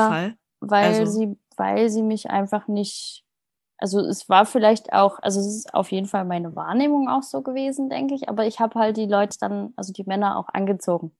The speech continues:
Speaker 2: so dass sie dann halt kein Interesse an mir hatten, dass ich irgendwie f-,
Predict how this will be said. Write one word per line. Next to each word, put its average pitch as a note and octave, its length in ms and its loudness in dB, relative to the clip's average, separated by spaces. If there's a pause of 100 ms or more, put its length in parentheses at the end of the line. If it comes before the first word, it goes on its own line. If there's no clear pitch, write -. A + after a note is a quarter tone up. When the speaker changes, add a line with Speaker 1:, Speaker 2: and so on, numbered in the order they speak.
Speaker 2:
so F#3+ 140 0
dass F#3+ 220 0
sie G3+ 100 -4
dann F#3 200 -4
halt F#3+ 240 -2
kein C4+ 240 2
Interesse G#3+ 640 -4
an G3+ 180 -2
mir F#3+ 160 -2
hatten, F#3+ 460 -4 (600)
dass G3+ 220 0
ich - 180 0
irgendwie G3 640 0
f-, - 240 -10